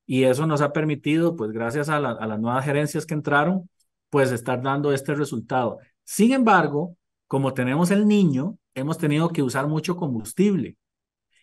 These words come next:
Y ese combustible hay que pagarlo, ¿verdad? Hay que pagárselo a Recope. Nosotros ya se lo pagamos a Recope, porque Recope es a contado, ellos no nos dan crédito, así funciona.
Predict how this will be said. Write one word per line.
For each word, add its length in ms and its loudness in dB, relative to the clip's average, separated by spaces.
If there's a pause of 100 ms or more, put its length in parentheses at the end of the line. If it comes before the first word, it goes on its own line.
(260)
Y 120 4
ese 180 2
combustible 540 6
hay 60 0
que 120 -2
pagarlo, 520 -2 (880)
¿verdad? 300 -2
Hay 100 -2
que 100 -4
pagárselo 480 -2
a 20 -4
Recope. 420 -6
Nosotros 420 -2
ya 200 4
se 100 0
lo 140 0
pagamos 360 -4
a 60 0
Recope, 440 -2
porque 360 -10
Recope 540 0
es 80 4
a 100 2
contado, 640 -2
ellos 240 -2
no 120 -2
nos 140 -2
dan 140 -2
crédito, 400 -4
así 120 -10
funciona. 460 -6